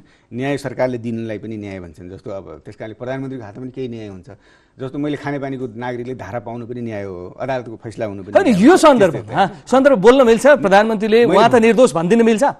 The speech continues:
Speaker 1: मैले भनिसकेँ, उम्, भन्न नहुने कुरो भन्नु हुन्थेन। त्यसरी प्रधान न्यायाधीशलाई भन्नु, के अरे, सरी, क्षमा, प्रधानमन्त्रीले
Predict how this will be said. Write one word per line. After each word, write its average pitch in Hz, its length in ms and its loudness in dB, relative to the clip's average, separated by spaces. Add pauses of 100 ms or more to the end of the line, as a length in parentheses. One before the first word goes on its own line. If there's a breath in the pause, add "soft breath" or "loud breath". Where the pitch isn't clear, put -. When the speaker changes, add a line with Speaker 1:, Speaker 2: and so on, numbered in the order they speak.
(160)
Speaker 1:
मैले 170 220 2
भनिसकेँ, 110 460 -10 (280)
उम्, 107 400 -12
भन्न 131 200 -4
नहुने 175 360 2
कुरो 147 180 -8
भन्नु 101 220 -14
हुन्थेन। 120 500 -12 (480)
त्यसरी 185 320 0
प्रधान 151 300 -2
न्यायाधीशलाई 120 320 -10
भन्नु, 104 280 -16
के 107 260 -10
अरे, 151 200 -8
सरी, 82 140 -16
क्षमा, - 440 -20 (420)
प्रधानमन्त्रीले 160 720 -4